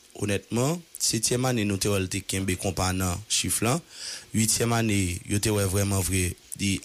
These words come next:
aksantye sou li. Mentnan, nan nevyèm ane, yo fè kalkil sou twa an, pa egzanp.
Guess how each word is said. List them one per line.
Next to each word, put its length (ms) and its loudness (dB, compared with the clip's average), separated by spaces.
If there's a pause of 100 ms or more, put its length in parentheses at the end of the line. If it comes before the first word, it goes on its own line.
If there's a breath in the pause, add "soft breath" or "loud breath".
aksantye 480 0
sou 180 2
li. 140 2 (720 loud breath)
Mentnan, 320 2
nan 160 2
nevyèm 340 0
ane, 220 -4 (180)
yo 120 0
fè 180 0
kalkil 340 0
sou 160 -2
twa 240 -2
an, 220 0
pa 100 -2
egzanp. 280 -4